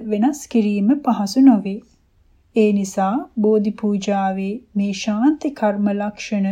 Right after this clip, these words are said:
දුටු රේරුකාණේ මහනාහිමියෝ යටත් පිරිසෙයින් ඒ ස්වරූපයෙන්වත්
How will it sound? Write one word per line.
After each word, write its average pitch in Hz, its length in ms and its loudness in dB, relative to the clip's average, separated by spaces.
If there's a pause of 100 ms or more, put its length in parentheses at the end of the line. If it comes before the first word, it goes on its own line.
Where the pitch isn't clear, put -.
(160)
දුටු 196 360 -2 (600)
රේරුකාණේ 208 840 0
මහනාහිමියෝ 196 1120 2 (360)
යටත් 233 440 0
පිරිසෙයින් 214 680 0 (320)
ඒ 220 180 4
ස්වරූපයෙන්වත් 202 1160 -2